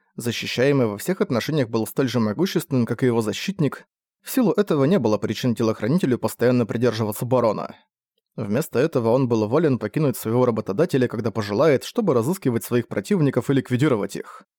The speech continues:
В мире не было телохранителя лучше для воплощения выражения «лучшая защита — это нападение». Выпустив из рук цепи, натянутые до самых небес, Ди верхом на лошади заехал на очередную крутую каменную лестницу в шестьсот футов длиной.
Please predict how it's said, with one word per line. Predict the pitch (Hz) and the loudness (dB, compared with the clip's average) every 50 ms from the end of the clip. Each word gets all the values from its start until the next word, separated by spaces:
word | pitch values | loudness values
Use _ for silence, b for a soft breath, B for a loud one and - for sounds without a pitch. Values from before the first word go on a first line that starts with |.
| _ _ _ _ _ _ _ _ _ _ | _ _ _ _ _ _ _ _ _ _
В | 143 123 113 | -4 0 2
мире | 185 220 214 180 160 | 2 4 4 4 4
не | 185 214 | 4 4
было | 156 117 110 110 101 | 4 2 2 0 2
телохранителя | - 117 113 110 - 120 120 120 113 - 110 107 | 2 0 0 2 0 0 2 2 2 2 2 2
лучше | 104 113 127 123 - - | 2 2 0 0 -2 -4
для | 113 113 113 | -2 0 0
воплощения | 110 104 - 113 113 - - 120 117 110 | 0 0 0 -2 -2 -2 0 0 0 2
выражения | 104 107 104 101 101 143 156 143 131 123 113 110 - _ _ _ _ _ - | 2 0 0 0 0 2 2 4 4 2 2 0 -4 _ _ _ _ _ -2
«лучшая | 123 104 101 113 117 - - 185 196 | -2 0 0 0 -2 0 2 2 4
защита — | 185 220 208 - - - 123 - 151 160 | 4 2 0 0 -2 -4 -2 0 2 2
это | - - 123 - 127 | 2 2 0 2 2
нападение». | 127 117 - 139 123 110 120 110 98 85 71 65 - - - _ _ _ _ _ _ _ _ _ _ _ _ _ _ | 0 2 2 0 2 2 2 0 0 -2 -6 -6 -10 -14 -20 _ _ _ _ _ _ _ _ _ _ _ _ _ _
Выпустив | - - 104 104 165 196 202 208 - - - 117 - | -6 -4 -2 0 -2 0 0 -2 -2 0 -4 -2 0
из | 120 110 | -2 0
рук | 117 165 165 - | 0 -2 -4 -4
цепи, | - - - 175 196 190 | -8 -2 -2 -2 0 0
натянутые | 147 127 117 101 - 147 147 127 - 123 | 0 0 0 0 0 0 0 0 0 0
до | 110 113 | 0 0
самых | 104 - 123 117 110 - | 0 0 0 0 0 0
небес, | - 110 101 107 147 170 143 - - - _ _ | -2 -4 0 2 2 2 2 -2 -8 -14 _ _
Ди | - 120 120 202 | -8 -2 -2 0
верхом | 226 180 - - 170 151 135 | 0 0 0 0 0 2 2
на | 117 | 2
лошади | 110 143 196 - - 127 123 120 | 4 2 2 0 0 0 0 0
заехал | 104 104 107 151 190 - 156 127 | 0 2 0 0 2 2 2 2
на | 123 120 | 2 2
очередную | 104 - - 117 117 107 156 220 202 143 | 0 0 -2 -4 -2 2 2 2 2 2
крутую | - 117 117 - 160 143 123 | 0 -2 -2 0 2 2 2
каменную | - 139 127 123 117 113 107 104 | 2 2 2 4 4 4 4 4
лестницу | 123 180 196 - 160 131 - - 110 | 2 2 0 0 -2 -2 -2 -4 -6
в | - | -4
шестьсот | - - 110 - - 135 120 | -4 -6 -4 -2 -2 -2 -2
футов | - 135 120 123 110 101 | -2 -2 0 0 -2 -2
длиной. | 101 104 107 123 156 156 123 110 107 - | -2 0 2 4 4 4 4 2 0 -4